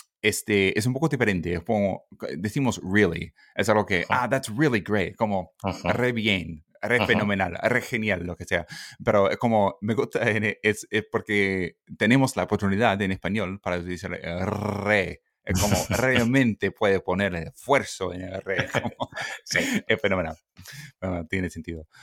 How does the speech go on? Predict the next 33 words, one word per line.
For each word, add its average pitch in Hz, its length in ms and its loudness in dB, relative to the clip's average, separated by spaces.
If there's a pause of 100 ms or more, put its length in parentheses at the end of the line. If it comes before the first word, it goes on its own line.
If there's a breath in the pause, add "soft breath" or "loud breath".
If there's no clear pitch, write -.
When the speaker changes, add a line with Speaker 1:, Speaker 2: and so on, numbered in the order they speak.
(100)
Speaker 1:
Ok, - 220 -2
pues, 110 140 6
Speaker 2:
Ajá. - 40 4
Speaker 1:
entonces, 208 280 4
pues, 226 220 2
cuando, 135 460 2
em, 104 320 2
porque, 107 400 2
no 90 200 -6
sé, 185 200 -4
como 92 160 2
decías, 92 400 0 (240 soft breath)
este, 92 480 0
hay, 92 240 2
hay 85 60 -4
muchas 90 220 -6
palabras, 95 580 2
muchas 80 320 -10
expresiones 98 640 -4
que - 100 -10
solamente 87 320 -6
tienen 90 240 -4
sentido 95 340 -2
en 92 120 -4
Cali. 90 360 -2 (200 loud breath)
Entonces, 95 280 -6
Speaker 2:
Ajá. - 60 -10
Speaker 1:
pues, - 400 0
¿crees 123 220 0
que 147 340 2
el 95 80 2
acento 131 300 2
que, 131 180 0